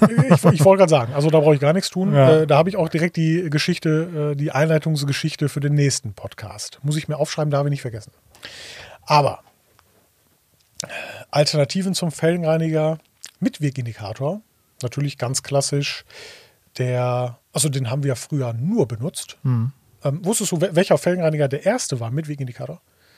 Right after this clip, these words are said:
Speaker 2: Der erste mit
Speaker 1: Der allererste.
Speaker 2: Wirkindikator?
Speaker 1: Ja.
Speaker 2: Veled Pro Dragon Breath?
Speaker 1: Nee, nee,
Speaker 2: Nee.
Speaker 1: nee. Ironix. K Pro
Speaker 2: Echt, der war der
Speaker 1: Ironix.
Speaker 2: vorher, ja?
Speaker 1: Mhm, ja. Das war so das Urprodukt, das Ursprungsprodukt. Ich will jetzt nicht behaupten, dass das, das jemals das erste Produkt in der Richtung war.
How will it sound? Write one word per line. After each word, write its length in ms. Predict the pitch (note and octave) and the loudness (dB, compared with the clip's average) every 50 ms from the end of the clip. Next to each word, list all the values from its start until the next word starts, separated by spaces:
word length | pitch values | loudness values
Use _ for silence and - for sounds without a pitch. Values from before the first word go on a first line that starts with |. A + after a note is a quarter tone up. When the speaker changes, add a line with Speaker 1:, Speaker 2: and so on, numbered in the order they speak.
| - _ - | -20 _ -4
Speaker 2:
Der 200 | A#2+ A#2 A#2+ B2+ | -4 -4 -4 -2
erste 460 | B2+ A#2+ B2+ D#3 D#3+ - - - D3+ | -2 -2 0 0 -2 -4 -4 -4 -2
mit 460 | D3 C3+ B2+ C#3+ F3 - - - B2 A2+ | 0 2 2 2 0 0 -2 -6 -4 -2
Speaker 1:
Der 100 | A#2 C3+ | 0 0
allererste. 400 | D3+ - G#3+ - C#3 B2+ B2+ B2+ | 0 0 0 -2 -2 -2 -2 -4
Speaker 2:
Wirkindikator? 460 | A2 C3 A#2+ A2+ - A2+ A2 - - - - | -4 -6 -6 -4 -4 -6 -6 -8 -10 -16 -12
Speaker 1:
Ja. 220 | D3 D3 D#3+ D3 - _ _ _ _ | -10 -10 -10 -10 -14 _ _ _ _
Speaker 2:
Veled 280 | B2 B2 C#3+ F3 F3 - | 0 2 2 2 2 0
Pro 200 | - D#3+ D#3 D3 | 0 0 0 2
Dragon 320 | A#2+ C3 D3 E3+ F#3 F#3 | 2 2 2 2 2 2
Breath? 180 | F#3 G3 G#3+ C3 | 2 0 0 0
Speaker 1:
Nee, 220 | B2 B2 A#2 - - - | -2 -2 -4 -6 -8 -8
nee, 100 | A2+ A2 | -8 -6
Speaker 2:
Nee. 180 | A2 A#2 C#3 | -6 -4 -4
Speaker 1:
nee. 60 | D3 A#2+ - C#3 | -6 -6 -4 -4
Ironix. 400 | D3 D#3 D#3+ E3+ F#3 - - - _ _ _ _ _ - _ _ - | -4 -2 -2 -6 -6 -10 -14 -18 _ _ _ _ _ -20 _ _ -4
K 180 | - D3 E3 | -2 -2 0
Pro 80 | - D#3+ | 0 0
Speaker 2:
Echt, 140 | E3 F#3 D#3 | 0 2 2
der 80 | B2 | 4
war 60 | C3 C#3 | 4 4
der 60 | - | 2
Speaker 1:
Ironix. 140 | E3 D#3+ E3+ | 2 2 2
Speaker 2:
vorher, 240 | - C#3+ C#3 C3 A#2 | 2 4 4 4 2
ja? 200 | A2 G#2+ A#2+ C#3 D3 D3+ | 2 0 -2 -2 -2 -2
Speaker 1:
Mhm, 240 | D3 C#3 C#3+ D3+ - - | -2 -2 -4 -8 -6 -4
ja. 100 | C#3+ D3+ - _ _ _ - - - - - - - - - - _ | -4 -4 -4 _ _ _ -20 -20 -20 -20 -20 -20 -20 -20 -20 -20 _
Das 180 | - D#3 - - | 0 0 0 0
war 60 | G3 | -2
so 100 | E3 E3+ | -4 0
das 180 | D#3+ E3+ D#3+ - | 0 -2 -2 -2
Urprodukt, 640 | - - G3+ A3 B3 - - - B2+ G#2+ A#2 - - | -6 -4 -2 -2 -2 -2 -4 -6 -6 -6 -6 -8 -8
das 100 | A2 - | -10 -8
Ursprungsprodukt. 1000 | D#4+ G#3+ A3 A3 - - B2+ A#2 - - _ _ - _ - C3+ - A#2+ - - | -4 -4 -4 -4 -4 -8 -8 -10 -10 -12 _ _ -20 _ -14 -12 -12 -12 -14 -12
Ich 140 | E3+ - - | -14 -6 -4
will 80 | E3 F3 | -4 -4
jetzt 160 | F3 - - | -2 -2 -2
nicht 160 | F3+ - - | -4 -2 0
behaupten, 380 | - C#3 B2 E3+ - - F3 D3 | -2 2 2 0 0 0 -4 -2
dass 180 | D3+ C#3+ - - | -2 -2 -2 0
das, 200 | - D#3 - - | 0 0 0 0
das 180 | - C3+ A2 G#2+ | -4 -6 -4 -4
jemals 600 | B2 C3 B2+ B2 A#2+ A#2 A#2 B2+ C#3+ D#3 - - | -4 -4 -4 -4 -4 -4 -2 -2 -2 -4 -4 -2
das 180 | - D3+ - | -2 -2 -2
erste 300 | - E3+ D#3 C3+ - - | -2 -2 -2 -2 -2 -6
Produkt 320 | D3 - D#3 D3 F3+ - F#3 | -8 -8 -6 -6 -6 -6 -6
in 80 | C#3 | -6
der 140 | B2+ B2+ G#2+ | -4 -4 -4
Richtung 380 | G2+ E3 - - - F#3+ F#3 D#3+ | -4 -6 -4 -4 -4 -4 0 0
war. 200 | E3 D#3+ F#3+ | 2 2 2